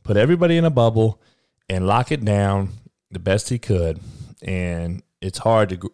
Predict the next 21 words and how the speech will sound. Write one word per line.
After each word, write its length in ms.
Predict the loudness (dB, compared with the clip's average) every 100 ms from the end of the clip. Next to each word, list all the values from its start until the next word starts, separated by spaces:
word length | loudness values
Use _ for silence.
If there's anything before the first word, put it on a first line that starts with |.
| -10
to 80 | -6
manage 480 | -4 -4 -4 -6 -6
grown 380 | -2 0 0
professional 520 | -2 -4 -2 -2 -2 -2
millionaires, 920 | 0 2 0 -2 -6 -12 -14 -20 -18
trust 340 | -2 0 0 -6
me. 220 | -14 -16 _ _ _ _ _
Um, 560 | -4 -2 -2 -4 -6 -10 _ _ _ _ _ _ _ _ _
and 160 | -8 -4
I 80 | -4
think 240 | -4 -4
he's 160 | -4 0
done 180 | 0 0
the 60 |
best 300 | 2 0 2
possible 380 | 0 0 0 -8
job 280 | -2 0 0
of 100 | -2
any 160 | -4
professional 460 | -4 -2 -2 -2 -8
sport. 380 | -8 -6 -8